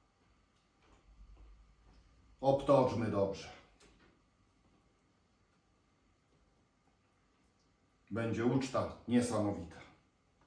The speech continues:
I tak wykąpane mięsko przykrywam folią, wstawiam do lodówki na dwadzieścia cztery godziny,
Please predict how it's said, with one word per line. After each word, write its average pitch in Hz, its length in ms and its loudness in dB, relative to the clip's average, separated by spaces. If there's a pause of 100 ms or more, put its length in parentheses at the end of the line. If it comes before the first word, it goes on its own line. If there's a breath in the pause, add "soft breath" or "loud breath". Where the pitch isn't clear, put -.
(500)
I 202 120 0
tak 202 240 10
wykąpane 165 560 10
mięsko 180 680 8 (140)
przykrywam 180 580 10
folią, 143 340 10
wstawiam 180 460 12
do 160 100 12
lodówki 135 560 6
na 190 240 10
dwadzieścia 175 460 10
cztery 151 300 6
godziny, 151 500 6